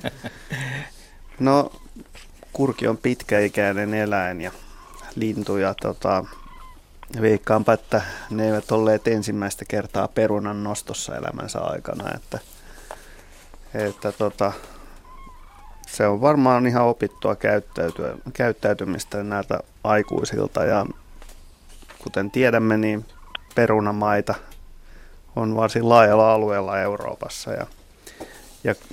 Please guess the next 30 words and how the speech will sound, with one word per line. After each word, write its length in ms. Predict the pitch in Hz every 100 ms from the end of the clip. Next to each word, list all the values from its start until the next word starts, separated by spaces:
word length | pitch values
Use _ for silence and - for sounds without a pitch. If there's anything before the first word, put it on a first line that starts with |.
| 104
nämä 180 | - 113
isot, 300 | 123 127 113
kun, 260 | - 123 120
kun 120 | 123 -
kurjen 400 | 127 123 113 113 - - -
kannat 440 | 120 117 104 -
on 160 | 104 101 -
aika 240 | 104 -
paljon 400 | - 110 104 104
noussut 440 | 107 104 - - - - - - -
sodan 440 | - 113 107 101 98
jälkeen, 560 | 98 92 - 107 67
niin 220 | 98 90 - - - - -
niitä 300 | 101 101 107 107
on, 140 | 104 110
on 80 | -
todellakin 540 | 113 107 98 - 104
niin 100 | 101
kuin 120 | 101 98
kymmenin 460 | 117 110 104 104 101
tuhansin 600 | 110 101 101 92 - 104 - - - - - - - - - - - - - - -
eri 180 | 101 101
puolella 520 | - 120 107 104 98
Eurooppaa 680 | 110 110 107 104 - 104 104
niin 140 | 101
kuin 160 | 113 104
muuttomatkalla 840 | 120 113 110 110 104 101 - 104 101
pysähtelee, 720 | 110 104 110 - 107 92 87
niin 220 | 92 95
ne, 160 | 98